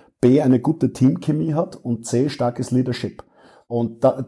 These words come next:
darauf muss sich ein Spieler einlassen. Ein Spieler muss sich darauf einlassen, dass wir mit den Spielern arbeiten und sie challengen, besser zu werden. Also es muss ein Spieler sein, der bereit ist, aus seiner Comfortzone rauszugehen.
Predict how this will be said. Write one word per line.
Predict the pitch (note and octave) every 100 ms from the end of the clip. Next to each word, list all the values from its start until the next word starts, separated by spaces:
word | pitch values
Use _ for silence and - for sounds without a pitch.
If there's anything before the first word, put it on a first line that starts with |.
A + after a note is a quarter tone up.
| -
darauf | C3 D3 D3
muss | C#3
sich | C3
ein | C3
Spieler | - C3 C3
einlassen. | A#2+ C3+ E3 E3+ - E3+
Ein | B2
Spieler | C#3+ C#3
muss | C#3 C3+
sich | C3
darauf | B2 A#2+ B2
einlassen, | B2 C#3 C3 C3+ B2
dass | A#2+
wir | B2+
mit | C3+ C3+
den | B2
Spielern | - C3 B2
arbeiten | A#2 A#2+ C3+ C3+ C#3+ C3+
und | C3+ B2 A#2+
sie | - A#2+ A#2 A2+ - _ _
challengen, | - B2+ C3+ C3+ A2
besser | A#2+ - D3
zu | C#3 C#3
werden. | C3 C#3+ E3
Also | D#3 A#2+
es | A2+
muss | C#3
ein | C3
Spieler | A#2+ C3 C#3
sein, | B2 A#2+ C3+
der | A2+
bereit | A#2 G#2+ A#2+ C3+
ist, | D3 C3+
aus | A#2+ -
seiner | A#2
Comfortzone | A2+ - C3+ D3 C#3 - C3+ C#3
rauszugehen. | A2+ B2 - B2+ B2+ C#3+ F3+